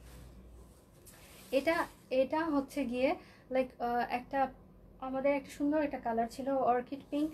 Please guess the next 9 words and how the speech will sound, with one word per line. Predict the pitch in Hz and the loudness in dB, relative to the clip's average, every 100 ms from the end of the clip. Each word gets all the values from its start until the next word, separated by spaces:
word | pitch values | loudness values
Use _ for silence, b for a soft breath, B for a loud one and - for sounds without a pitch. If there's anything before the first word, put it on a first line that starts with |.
| - | -2
টাইপের, | 233 220 254 277 - - | -2 -2 0 -2 -2 -2
ওই | 269 277 | 0 0
টাইপের | 294 254 247 226 | -2 -4 -2 -2
না, | 220 254 320 | 0 -2 -4
ওটার | 233 240 277 277 | -4 -2 -2 -2
চাইতে | 277 269 320 | -2 -2 -2
একটু | 262 254 - - 320 311 240 | -4 -6 -14 -8 -2 0 4
light | 226 233 247 - - b b - | 4 4 2 -4 -18 b b -12
আর | 233 | -10